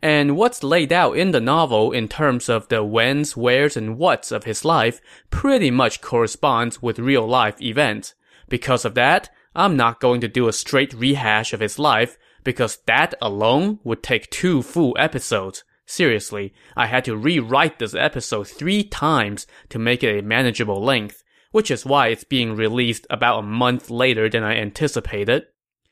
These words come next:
So instead, I'm going to pick and choose from the notable stories about Liu Bei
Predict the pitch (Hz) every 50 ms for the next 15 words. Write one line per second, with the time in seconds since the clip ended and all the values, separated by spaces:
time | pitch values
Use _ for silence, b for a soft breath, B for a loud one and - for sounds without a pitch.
0 | _ _ _ - - - 233 202 220 202 185 185 180 - - 113 113 120 120 -
1 | b b b b 127 127 127 127 127 160 151 147 147 139 135 - - - 151 147
2 | - 190 196 190 - - 143 131 139 151 156 - - - 131 131 131 127 127 113
3 | 113 120 131 135 131 127 117 120 117 110 - - - 175 180 165 123 113 113 120
4 | - - 110 107 - 151 160 139 110 - - - 110 113 123 139 170 156 117 117
5 | 127 127